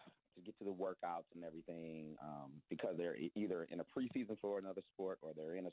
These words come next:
sport. Uh, so changing that culture, um, actually Liggett this year is removing that requirement, which, um,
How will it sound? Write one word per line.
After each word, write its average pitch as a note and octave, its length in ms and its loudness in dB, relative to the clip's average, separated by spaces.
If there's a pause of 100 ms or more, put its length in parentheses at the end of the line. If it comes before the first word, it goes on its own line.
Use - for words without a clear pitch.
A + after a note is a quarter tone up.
(100)
sport. E2 360 0 (760)
Uh, D#2 300 -6 (140)
so F2 160 2 (120)
changing A2 300 0
that G2+ 160 2 (100)
culture, F#2 680 0
um, D#2+ 360 -6
actually F2 460 0
Liggett F2+ 340 0
this F#2 140 0 (100)
year F2 300 2
is D#2 300 -4 (480)
removing G2+ 640 4
that F#2 200 4
requirement, E2 760 -2
which, D#2+ 260 -14 (320)
um, C#2+ 320 -12